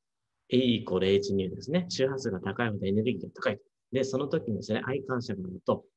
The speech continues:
ゼロポイントフィールド側なので、すべての命を生かさせてくれてる側のエネルギーなので、この自分自身の体もですね、どんどんどんどんこの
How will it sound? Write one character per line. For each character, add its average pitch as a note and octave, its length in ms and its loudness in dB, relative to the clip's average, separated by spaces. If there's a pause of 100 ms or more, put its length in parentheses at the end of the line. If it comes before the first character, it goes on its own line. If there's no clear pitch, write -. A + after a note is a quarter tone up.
(160)
ゼ C3+ 140 0
ロ E3+ 60 4
ポ F3+ 140 4
イ E3+ 40 2
ン F3 40 -4
ト D#3 80 0
フ - 80 -6
ィ C3+ 40 4
ー B2 40 6
ル A#2 60 4
ド G2+ 100 0
側 F#2+ 280 -4 (240)
な G2 80 0
の F#2 120 -2
で、 G2 240 2 (260)
す - 120 -2
べ A3+ 100 8
て F#3+ 140 4
の A2+ 100 4
命 G#2 440 2
を G2+ 120 2
生 F2 100 0
か C#3+ 120 -6
さ D3+ 120 -4
せ - 220 -10
て F#2+ 80 -2
く - 120 -8
れ - 100 -6
て - 120 -12
る F#2 100 -8
側 G#2 200 4
の G2+ 80 2
エ G2 80 2
ネ F#2 100 0
ル F2+ 120 0
ギ E2+ 100 -4
ー E2+ 80 -6
な E2 80 -10
の F2 140 -12
で、 D3 180 0 (300)
こ A2 80 2
の G#2+ 180 6
自 A2+ 140 4
分 G3 160 8
自 F#3+ 200 4
身 B2 60 6
の F#2 80 0
体 F3 300 6
も F3 100 6
で G2+ 80 0
す - 140 -6
ね、 F#2+ 140 -4 (600)
ど F#3+ 100 10
ん F3 40 10
ど E3+ 80 8
ん C#3+ 40 4
ど C#3+ 80 4
ん C3 60 4
ど A2 100 8
ん F#2+ 80 4
こ F2 120 -4
の F#2 120 -6